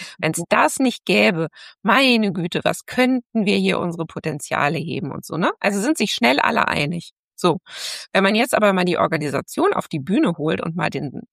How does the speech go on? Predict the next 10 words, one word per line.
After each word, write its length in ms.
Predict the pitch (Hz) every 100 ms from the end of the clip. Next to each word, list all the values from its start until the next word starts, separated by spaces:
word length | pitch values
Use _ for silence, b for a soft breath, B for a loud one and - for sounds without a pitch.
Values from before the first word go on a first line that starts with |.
| _ _ -
Scheinwerfer 640 | - 302 262 - - 165 -
einschaltet, 680 | 139 - - 131 131 165 - _ _ _ _ _ _ -
dann 180 | 151
sieht 320 | 135 214 - -
man, 300 | 147 170 311 _ _ _ _ _ _ -
das 240 | 170 -
Silo-Denken 1000 | 175 381 453 160 165 139 135 127 170 269 - _ -
ist 280 | 208 - - _ _ _
wirklich 480 | 208 294 339 - -
die 180 | 277